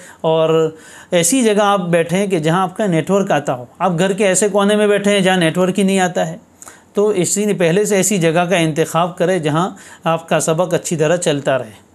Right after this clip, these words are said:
पाँचवीं चीज़ ये है कि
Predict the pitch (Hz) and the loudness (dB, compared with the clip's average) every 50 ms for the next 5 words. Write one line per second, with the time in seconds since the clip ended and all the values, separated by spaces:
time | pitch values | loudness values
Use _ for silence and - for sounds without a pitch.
0 | _ _ _ _ _ - _ - - - - - - - _ _ _ - 190 208 | _ _ _ _ _ -20 _ -20 -20 -20 -20 -20 -20 -20 _ _ _ -4 -2 -2
1 | 202 - 247 247 196 220 226 208 180 170 180 160 151 147 156 160 202 233 - - | -2 0 0 0 0 0 0 0 0 0 2 2 2 2 0 -2 -4 -6 -12 -18
2 | _ _ _ _ - 170 165 165 160 165 165 170 - - | _ _ _ _ -2 0 2 2 2 2 0 -2 -4 -8